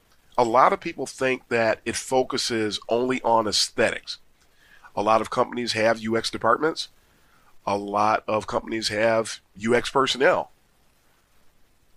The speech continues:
But unfortunately, a lot of times, the U X person is brought in,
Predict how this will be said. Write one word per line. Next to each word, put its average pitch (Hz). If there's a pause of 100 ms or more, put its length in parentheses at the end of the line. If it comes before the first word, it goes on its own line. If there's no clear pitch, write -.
(120)
But 110
unfortunately, 113 (220)
a 107
lot 113
of 104
times, 131 (1000)
the 113
U 117
X 139
person 127
is 110
brought 110
in, 110